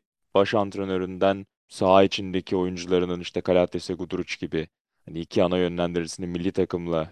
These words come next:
geçirdiği bir yaz döneminin üzerine,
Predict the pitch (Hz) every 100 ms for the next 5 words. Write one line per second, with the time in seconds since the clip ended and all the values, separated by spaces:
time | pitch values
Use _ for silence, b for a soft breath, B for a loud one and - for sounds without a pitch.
0 | - 87 - 90 82 87 87 85 85 87
1 | _ _ _ 85 87 92 92 82 90 85
2 | 82 82 82 85 80 92 82 82 82 87